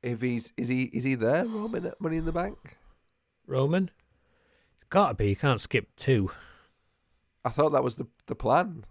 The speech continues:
Speaker 1: Wasn't he out for ten weeks?
Speaker 2: Oh, is he out?
Speaker 1: Well, not out, out, but, like,
Speaker 2: Not
Speaker 1: having some
Speaker 2: wrestling.
Speaker 1: downtime.
Speaker 2: Mm. Okay. Well.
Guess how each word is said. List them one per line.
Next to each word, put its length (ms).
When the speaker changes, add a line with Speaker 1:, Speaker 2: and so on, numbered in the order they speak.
Speaker 1:
Wasn't 260
he 60
out 100
for 80
ten 260
weeks? 420
Speaker 2:
Oh, 280
is 120
he 100
out? 300
Speaker 1:
Well, 160
not 160
out, 220
out, 260
but, 280
like, 300
Speaker 2:
Not 200
Speaker 1:
having 160
some 100
Speaker 2:
wrestling. 200
Speaker 1:
downtime. 380
Speaker 2:
Mm. 520
Okay. 340
Well. 320